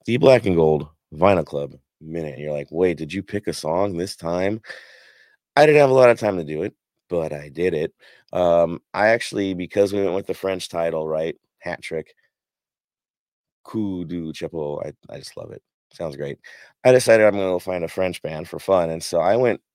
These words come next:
twenty years to the past, 'cause what else works for me?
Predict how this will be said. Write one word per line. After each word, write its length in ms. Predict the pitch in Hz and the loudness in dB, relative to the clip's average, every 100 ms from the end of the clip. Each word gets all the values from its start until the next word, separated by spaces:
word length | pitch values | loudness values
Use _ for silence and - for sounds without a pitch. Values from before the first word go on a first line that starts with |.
| _ _ | _ _
twenty 400 | - 76 78 80 | -14 -12 -10 -8
years 240 | 80 80 | -8 -10
to 100 | 87 | -8
the 100 | 78 | -10
past, 420 | - 80 85 - | -8 -8 -8 -10
'cause 280 | - 69 - - | -16 -16 -18 -20
what 120 | - | -16
else 180 | 69 - | -16 -16
works 220 | 65 73 | -16 -16
for 140 | - 76 | -12 -2
me? 300 | 107 104 | 0 0